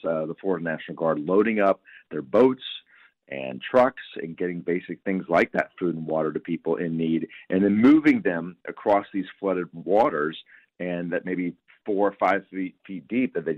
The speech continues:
people just can't drive through to get to a grocery store, get to a gas station, and delivering those things to people. It was interesting, Rich. We had crossed one of these waters, uh, with the,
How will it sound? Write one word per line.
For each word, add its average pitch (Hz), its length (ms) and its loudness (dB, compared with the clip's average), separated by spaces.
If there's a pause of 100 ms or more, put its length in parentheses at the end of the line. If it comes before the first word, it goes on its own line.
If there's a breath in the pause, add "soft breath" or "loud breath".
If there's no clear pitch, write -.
(160)
people 87 200 -8
just - 140 -18
can't 90 220 -2
drive 78 220 4 (100)
through 110 360 4 (720)
to - 80 -10
get - 240 -2
to 151 100 0
a 101 60 2
grocery 78 440 -6
store, 71 240 -8
get 110 240 -6
to 98 100 -6
a 71 40 -4
gas 73 320 -2
station, 76 460 -8 (260 loud breath)
and 98 160 -4
delivering 104 640 0
those 85 180 -2 (120)
things 82 280 -6
to 82 80 -10
people. 76 460 -4
It 101 80 2
was 98 160 2
interesting, 92 460 -2
Rich. 73 280 0
We 98 200 4
had 92 180 2
crossed 90 380 2
one 87 160 -2
of 82 60 -2
these 82 200 -4
waters, 80 420 2 (160)
uh, 78 60 0
with 78 300 0
the, 73 320 -2